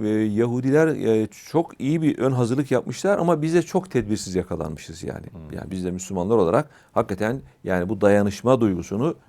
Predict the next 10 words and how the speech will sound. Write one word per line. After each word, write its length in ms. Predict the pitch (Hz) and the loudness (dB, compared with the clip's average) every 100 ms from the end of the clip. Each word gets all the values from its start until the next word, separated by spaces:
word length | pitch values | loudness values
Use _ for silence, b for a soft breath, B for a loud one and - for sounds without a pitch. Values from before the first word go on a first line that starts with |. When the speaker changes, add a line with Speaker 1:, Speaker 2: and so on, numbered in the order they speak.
| _ | _
Speaker 1:
çok 280 | - 180 - | -6 -6 -2
gevşek 360 | 101 95 87 | -2 -2 -6
tutmuşuz. 440 | - - 90 160 165 b b | -8 -10 -6 -6 -6 b b
Yani 200 | 98 90 | -2 -2
elli 240 | - 120 110 | 0 2 2
altı 180 | 110 | 0
tane 200 | 110 92 | -2 -2
İslam 260 | 92 131 120 | -2 -2 -2
ülkesi 320 | 98 92 92 | -2 -6 -2
var. 180 | 101 | -2